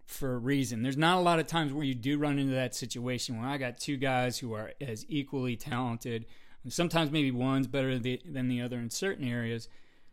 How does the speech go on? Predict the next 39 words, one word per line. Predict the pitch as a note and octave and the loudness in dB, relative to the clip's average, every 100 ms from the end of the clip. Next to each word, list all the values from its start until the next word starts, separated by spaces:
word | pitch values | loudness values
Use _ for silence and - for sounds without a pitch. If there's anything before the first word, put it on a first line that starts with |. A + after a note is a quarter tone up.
| - C3+ | -12 0
but | D3 C#3 - - | 0 0 -6 -6
it, | - C#3+ | 0 2
it, | D3+ - | 0 -2
it | - D3 | 4 6
is | C#3+ F#3 F#3+ | 8 6 6
in | |
your | G3 F3+ | 2 2
best | F3 E3+ - | 2 2 0
interest, | F#3+ G3 - - - - | -4 -4 -10 -10 -12 -10
especially | D#3 - D#3 - D3 | -6 -2 0 0 0
early | C3+ C#3 C#3 | 2 2 2
in | C3+ | 2
the | C3 | 0
season, | B2 D3 C#3 B2 | -2 -2 0 -2
to | |
figure | - - D#3+ E3+ | -2 -2 0 2
out | E3 D#3+ | 2 2
a | |
way | C3+ C3+ C3 C3 C3 - - - | 2 0 2 0 -4 -12 -20 -14
to | - | -10
get | A#2 C3 C3 | -4 -4 -2
those | C3 A#2 | -4 -2
guys | B2 A#2 A2+ | 0 0 -2
involved. | A2+ C3 A#2+ | -2 0 2
And | A#2 C3+ | 0 -2
I, | - | 0
I | C#3 | 0
can | D3+ E3+ | 0 0
say | - E3+ D3+ B2+ - - - - - | 4 6 6 2 -6 -16 -20 -20 -10
there's | C3+ D3 | -6 0
been | F3+ F3+ | 0 4
times | F#3 G#3 E3+ | 6 6 6
when | D#3+ | 2
it's | D3+ - | 0 2
taken | E3+ C3+ E3+ | 2 4 4
<laughs> | |
a | |
lot | D#3 D#3+ | 6 6
of, | C#3+ | 6